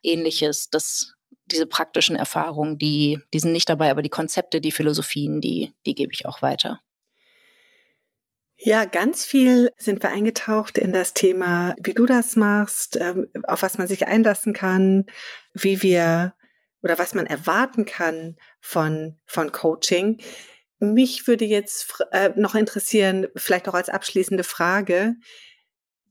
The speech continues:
Speaker 2: wem, also wann ist der Zeitpunkt, wo ich mir einen Coach hole? Ich, oder, oder sagst du, eigentlich jeder sollte einen Coach haben? Oder gibt es noch einen Punkt, wo du sagst, „Mensch, fang doch erstmal an, dich einzulesen“? Oder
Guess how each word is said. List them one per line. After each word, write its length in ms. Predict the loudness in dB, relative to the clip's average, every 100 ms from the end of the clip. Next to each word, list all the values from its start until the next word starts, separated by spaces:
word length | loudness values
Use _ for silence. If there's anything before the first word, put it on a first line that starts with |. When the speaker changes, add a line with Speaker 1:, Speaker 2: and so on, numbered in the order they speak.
| -16
Speaker 2:
wem, 960 | -6 0 4 6 6 6 8 6 4 0
also 180 | -2 -2
wann 260 | 2 2 2
ist 180 | 0
der 120 | -2 -2
Zeitpunkt, 600 | 0 0 2 4 4 4
wo 120 | 2
ich 160 | 4
mir 100 | 2
einen 140 | 4 0
Coach 520 | 2 2 2 -2 -4 -2
hole? 280 | 4 4 4
Ich, 200 | -2 0
oder, 300 | 4 4 4
oder 180 | 4 4
sagst 320 | 2 -2 0
du, 120 | 0 2
eigentlich 300 | -2 -4 -2
jeder 300 | 0 2 0 0
sollte 360 | 2 2 0
einen 200 | 0 -2
Coach 400 | 2 2 2 -2
haben? 460 | 0 0 0 -2 -6 _ -20 -20 -20 -20 _ _ _
Oder 640 | 2 4 4 4 4 2 0
gibt 260 | -2 0 0
es 180 | 0 0
noch 200 | 0 0
einen 120 | -2
Punkt, 400 | 2 2 2 0
wo 60 |
du 100 | 0
sagst, 380 | 2 2 0 0
„Mensch, 440 | 2 2 2 -4 -8
fang 280 | -6 -4 -2
doch 120 | -4
erstmal 300 | -6 -2 -2
an, 80 | 0
dich 180 | -2 0
einzulesen“? 800 | 0 2 2 4 4 4 0 0
Oder 480 | 2 2 2 0